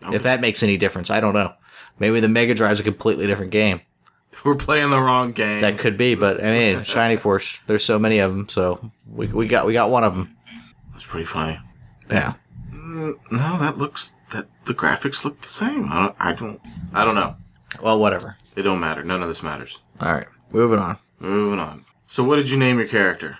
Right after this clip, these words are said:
Speaker 1: Did you just leave a default Bowie?
Speaker 2: Yeah, I just went and I kept all their names, whatever they came with. I'm sure you
Speaker 1: Yeah,
Speaker 2: didn't.
Speaker 1: I now, I, mine was Beef, and now I,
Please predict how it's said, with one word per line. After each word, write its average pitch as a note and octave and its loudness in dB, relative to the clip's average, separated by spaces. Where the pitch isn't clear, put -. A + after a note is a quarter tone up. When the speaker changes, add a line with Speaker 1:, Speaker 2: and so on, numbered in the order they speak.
Speaker 1:
Did F#2 -10
you F#2 -8
just F#2+ -6
leave G2 0
a F2+ -6
default G2 -4
Bowie? G2 0
Speaker 2:
Yeah, B2+ 4
I A#2+ 4
just - -2
went A2+ 2
and F2+ -6
I G#2 -4
kept - 0
all G#2 6
their G2+ 4
names, F#2+ 0
whatever F2+ 2
they F2+ 0
came F2 -4
with. E2+ -8
I'm F#2 -4
sure A#2+ 2
you A2+ 4
Speaker 1:
Yeah, B2 4
Speaker 2:
didn't. A#2 4
Speaker 1:
I A2+ 4
now, G#2+ 0
I, G#2 0
mine G#2+ -2
was F#2+ -4
Beef, F2 -6
and D#2+ -6
now D#2 -4
I, D#2 -6